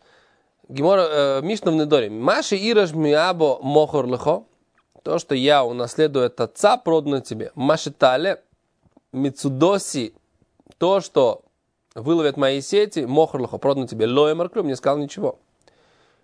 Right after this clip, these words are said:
Недействительная сделка. Я не могу тебе сказать, то, что я унаследую от отца, я тебе продаю сейчас. Но не, не твое, ты не можешь продавать чужое.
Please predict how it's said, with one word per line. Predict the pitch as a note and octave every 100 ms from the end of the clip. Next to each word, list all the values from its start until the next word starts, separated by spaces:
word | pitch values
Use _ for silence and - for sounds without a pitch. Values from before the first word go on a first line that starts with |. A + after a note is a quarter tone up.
| _ _
Недействительная | A#2+ D3+ E3+ E3 A3 F3+ C#3
сделка. | B2+ G2+ -
Я | A2
не | C#3
могу | F3+ B3
тебе | D4 G#3+ F#3+
сказать, | - D#3 G3+ F3 D#3+ -
то, | E3+
что | F3
я | F3 D#3+
унаследую | D#3+ D#3 D3+ - A3 C#4 B3+ G#3+ G#3 A3+ _ _ _ _ _ _ _ _ _ _ _ -
от | C3+ A#2+
отца, | B2+ A#2+ - E3+ D3+ A#2+
я | A#2+
тебе | A2 A#2
продаю | A2+ A2 A#2+
сейчас. | - A#2+ - - _ _ _ _ _ _ -
Но | A2
не, | A#2+ -
не | D3+
твое, | D3 D3 E3+ A#3
ты | A2
не | A2
можешь | C#3+
продавать | A#2+ A2+ G#2
чужое. | - A2+ A#2 -